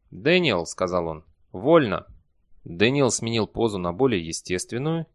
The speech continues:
и спокойно произнёс. «Значит, притворившись, будто сомневаетесь в моём происхождении, вы стремились разоблачить меня перед другими роботами?» «Так и есть», — сказал Бейли, отводя глаза. «Это же всё-таки машина, а не человек.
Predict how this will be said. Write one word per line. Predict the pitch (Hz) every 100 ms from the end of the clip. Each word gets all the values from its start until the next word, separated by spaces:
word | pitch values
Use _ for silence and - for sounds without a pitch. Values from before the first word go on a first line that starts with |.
| -
и | 110
спокойно | - 101 170 165
произнёс. | 143 135 110 87 73 - _ _ _ _ _ _ _ _ -
«Значит, | 82 90 139 151 165 - - _ _ _
притворившись, | 98 104 117 117 113 - 101
будто | 87 110 107 101
сомневаетесь | - 98 95 92 95 92 101 -
в |
моём | 95 98 98
происхождении, | 92 87 - 90 80 85 87 98 127 139 _ _ _ _
вы | 90 135
стремились | 160 - 147 160 151 -
разоблачить | 110 101 101 98 - -
меня | 95 92 104
перед | 120 127 110
другими | 104 98 117
роботами?» | 123 175 185 175 139 85 - _ _ _ _ _ _ _ _ _ _
«Так | - 143
и | 147
есть», — | 113 87 - -
сказал | - 85 87
Бейли, | 85 127 143
отводя | 110 95 95
глаза. | 107 107 92 85 73 _ _ _ _ _ _ _ _ -
«Это | 117 127
же | 117 123
всё-таки | - 127 123 -
машина, | 123 120 - 131 104 80
а |
не | 85
человек. | 85 98 98 98 87